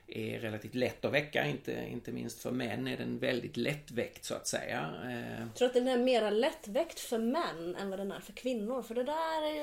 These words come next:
Speaker 2: ju, jag är lite sådär anti när män säger sådär. För jag tror inte riktigt på det. Eller? Vad säger du? Är det så?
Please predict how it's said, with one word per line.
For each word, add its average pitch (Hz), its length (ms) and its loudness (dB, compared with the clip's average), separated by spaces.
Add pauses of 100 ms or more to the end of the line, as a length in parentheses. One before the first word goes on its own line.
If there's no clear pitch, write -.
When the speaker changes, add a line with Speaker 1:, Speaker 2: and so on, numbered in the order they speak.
Speaker 2:
ju, 302 140 -2
jag 294 140 2
är 294 40 4
lite 311 640 2
sådär 240 520 8
anti 269 480 6
när 226 320 6
män 202 240 4
säger 202 420 4
sådär. 185 400 0
För 226 100 -6
jag 220 120 -10
tror 220 520 4
inte 185 220 -2
riktigt 139 300 -8
på 190 80 -2
det. 135 80 0 (120)
Eller? 226 360 -4
Vad 240 120 -6
säger 220 200 -6 (180)
du? 220 80 -8
Är 247 60 -4
det 254 60 -6
så? 214 160 -12